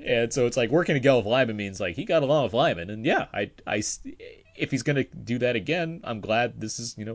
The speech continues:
what came out of it, 'cause it's a, it's, it's a movie that shows that these are two guys that are just making a movie and having a good time together, and I think sometimes that good time doesn't reflect on screen. This time it did.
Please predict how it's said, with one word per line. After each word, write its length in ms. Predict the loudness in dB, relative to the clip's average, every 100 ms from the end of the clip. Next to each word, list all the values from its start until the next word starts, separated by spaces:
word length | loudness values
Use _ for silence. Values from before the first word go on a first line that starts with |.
| -6
what 200 | -8 -8
came 240 | -10 -8
out 140 | -6 -6
of 80 | -6
it, 40 |
'cause 120 | -6
it's 160 | -6 -6
a, 140 | -8
it's, 320 | -8 -12 -14 -12
it's 140 | -6
a 40 | -4
movie 180 | -4
that 100 | -4
shows 240 | -4 -4 -4
that 60 | -6
these 100 | -8
are 40 |
two 120 | -6 -4
guys 200 | -2 -2
that 100 | -6
are 40 |
just 160 | -8 -10 -20 -20 -20 -20 -8
making 240 | -2 0 2
a 40 |
movie 200 | 0 2
and 80 | 0
having 180 | -2 -2
a 40 |
good 140 | -4 -4
time 200 | -6 -6
together, 300 | -8 -8 -8
and 160 | -6
I 60 | -4
think 320 | -4 -6 -10 -16 -16 -8
sometimes 400 | -4 -2 0 0
that 160 | 0
good 160 | 0 -4
time 200 | -2 -2
doesn't 220 | -2 -2
reflect 360 | -6 -4 -4 -4
on 100 | -8
screen. 280 | -8 -6 -4
This 160 | -4
time 240 | -2 -2 -2
it 100 | -4
did. 260 | -4 -4